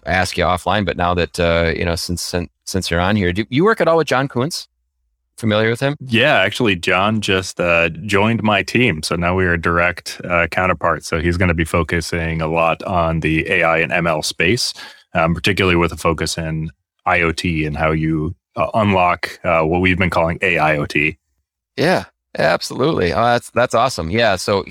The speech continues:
Speaker 1: 'cause he, when you said you're a global black belt, I think he, that's his title as well.
Speaker 2: Yep.
Speaker 1: So made me think about him. And I've known John for, for many, many years. And he, I,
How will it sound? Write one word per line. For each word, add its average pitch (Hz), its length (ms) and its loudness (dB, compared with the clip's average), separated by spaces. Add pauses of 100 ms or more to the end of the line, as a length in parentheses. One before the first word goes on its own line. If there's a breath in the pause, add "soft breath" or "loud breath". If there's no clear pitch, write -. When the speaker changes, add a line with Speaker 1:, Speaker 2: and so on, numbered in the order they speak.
Speaker 1:
'cause 120 140 -2
he, 135 200 2
when 113 240 0
you 113 100 2
said 113 200 0
you're 98 140 2
a 92 40 -2
global 90 240 -2
black 85 240 0
belt, 73 260 0
I 85 100 0
think 85 220 -2
he, 85 160 -2
that's 80 360 -4
his 80 140 -4
title 78 320 0
as 73 120 -4
well. 76 300 0
Speaker 2:
Yep. 92 100 2
Speaker 1:
So 78 220 2 (160)
made 90 260 -2
me 87 80 -2
think 90 200 -2
about 85 200 0
him. 85 200 0
And 87 100 0
I've 98 160 2
known 95 220 2
John 87 260 0
for, 82 300 -4
for - 160 -2
many, 90 200 2
many 82 200 2
years. 82 440 0 (120)
And 117 260 0 (100)
he, 123 280 -4
I, 107 180 2